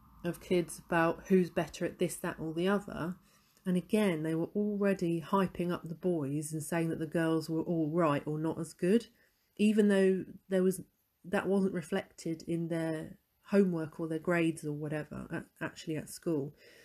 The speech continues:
So already we have, with young children, even though it's not, they're not i-, literally told boys are better than girls and things like that,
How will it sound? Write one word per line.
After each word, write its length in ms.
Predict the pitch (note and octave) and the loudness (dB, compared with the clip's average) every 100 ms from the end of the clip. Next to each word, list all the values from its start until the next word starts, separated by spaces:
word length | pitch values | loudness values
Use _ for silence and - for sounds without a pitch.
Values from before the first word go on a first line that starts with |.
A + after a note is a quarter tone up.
| - _ _ _ _ - - | -20 _ _ _ _ -20 -10
So 240 | - G#3 | -2 2
already 640 | A#3 A3+ A3 G#3+ E3+ D#3 | 4 4 2 2 0 -4
we 160 | D#3+ D#3+ | -2 -2
have, 420 | D#3 E3 D#3+ - _ _ G#3+ | -4 -6 -6 -10 _ _ -10
with 160 | F#3 E3+ | -6 -2
young 300 | F#3+ G#3 G#3 | 2 2 2
children, 500 | G#3 F#3+ F#3+ E3+ D3+ | 0 0 2 0 -2
even 280 | G3+ A3+ A3 | 0 2 2
though 80 | G#3 | 2
it's 240 | G3 - | 0 2
not, 220 | G3+ G#3 - _ _ _ _ - | 0 -2 -6 _ _ _ _ -2
they're 100 | G#3 | 2
not 220 | B3+ - | 2 2
i-, 120 | - - | -4 0
literally 500 | G#3+ - - G3 F#3+ | 0 0 0 0 2
told 560 | - F3+ C#3+ D3 - - | 0 0 0 -2 -6 -4
boys 360 | F3 F3 E3+ D#3 | 2 4 4 4
are 100 | D#3 | 0
better 240 | E3 - | -2 -4
than 180 | D#3 D#3 | -6 -8
girls 460 | D3+ D#3+ D#3 D#3 D3+ | -4 -2 0 0 -2
and 120 | D3 | -6
things 260 | D#3+ D3+ D3+ | -4 -6 -8
like 160 | D3 | -6
that, 320 | F3 C#3 E3 | -4 -2 -4